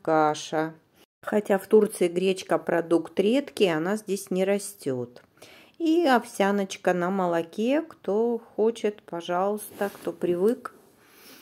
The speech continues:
можно поесть и овсянки, несмотря на изобилие всего. А вот это вот у нас манная каша, то есть выбор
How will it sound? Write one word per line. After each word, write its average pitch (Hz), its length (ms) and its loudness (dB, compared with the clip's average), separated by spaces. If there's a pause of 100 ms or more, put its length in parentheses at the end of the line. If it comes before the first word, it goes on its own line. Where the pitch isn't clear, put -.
(720)
можно 190 460 -2
поесть 175 580 -2
и - 260 -4
овсянки, 226 1000 0 (440)
несмотря 185 680 0
на 175 320 2
изобилие 147 1040 -2 (640)
всего. 170 680 -2
А 190 340 0
вот 180 220 -4
это 262 240 -2
вот 160 220 -6
у 165 40 -4
нас 175 220 -4 (520)
манная 147 840 -4
каша, 208 560 -8 (640)
то 160 140 -4
есть - 500 -12 (480)
выбор 196 640 0